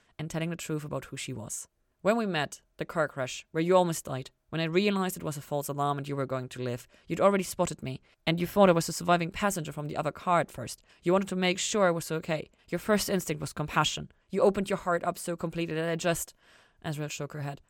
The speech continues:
"I wanted to protect you. I wanted to know you, and the more I got to know you, the more I cared about you. You have just the best outlook on life, you know? And I think you reminded me of who I used to be, back before, you know, Lou's rebellion. I'd see you yelling at your brothers, and it reminded me so much of what it used to be like growing up.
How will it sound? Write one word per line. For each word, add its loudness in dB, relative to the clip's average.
"I 4
wanted 4
to -2
protect -2
you. -6
I -2
wanted -2
to -4
know 8
you, -2
and -2
the 2
more 4
I 4
got 2
to -4
know 4
you, 2
the -2
more 2
I 0
cared 0
about -6
you. -12
You 0
have 0
just 0
the -10
best 4
outlook -4
on -8
life, -4
you -2
know? -2
And -4
I -2
think -2
you -2
reminded 6
me -4
of -4
who 0
I 8
used 0
to -8
be, -10
back 2
before, -2
you -4
know, -2
Lou's 2
rebellion. 2
I'd 2
see -2
you 0
yelling 4
at -8
your -6
brothers, -2
and -4
it -4
reminded 0
me -4
so 2
much 0
of -8
what -4
it -10
used -4
to -12
be -8
like -6
growing -2
up. 0